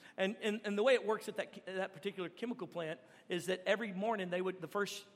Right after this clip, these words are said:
the, the night shift would leave and the morning shift would come in, the day shift would come in. And they would all come into the locker room, take off their street clothes. Because they were working in a chemical plant, they had uniforms for them. And at the end of the day, they would throw all their uniforms in a,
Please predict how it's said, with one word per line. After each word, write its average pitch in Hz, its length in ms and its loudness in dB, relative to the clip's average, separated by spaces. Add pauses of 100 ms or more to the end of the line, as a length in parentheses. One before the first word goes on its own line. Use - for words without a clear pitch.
the, 165 300 -2
the 160 120 0
night 175 220 0
shift 185 240 -4
would 165 100 -6
leave 170 220 -2
and 170 100 -2
the 160 40 -2
morning 170 240 0
shift 170 240 -6
would 160 100 -10
come 160 200 -2
in, 170 80 -4
the 156 80 -4
day 160 120 -2
shift 175 220 -8
would 160 100 -10
come 156 160 -4
in. 151 160 -6 (460)
And 185 100 0
they 202 80 6
would 196 140 2
all 202 220 6
come 220 200 2
into 208 220 0
the 180 80 0
locker 208 340 2
room, 160 280 -2 (500)
take 170 160 0
off 180 140 2
their 208 100 2
street 240 320 -6
clothes. 170 460 -4 (200)
Because 196 240 0
they 202 80 2
were 180 140 2
working 185 360 -2
in 170 120 -2
a 156 40 -8
chemical 247 400 -4
plant, 165 320 -4 (240)
they 165 100 2
had 165 180 2
uniforms 185 500 -2
for 147 240 -4
them. 196 140 -2
And 185 100 0
at - 100 -2
the 170 80 -4
end 170 100 -2
of 156 60 -6
the 160 60 -4
day, 156 200 -2
they 160 120 -2
would 156 120 -6
throw 170 140 0
all 156 100 0
their 156 100 -2
uniforms 156 460 -6
in 160 100 0
a, 156 100 2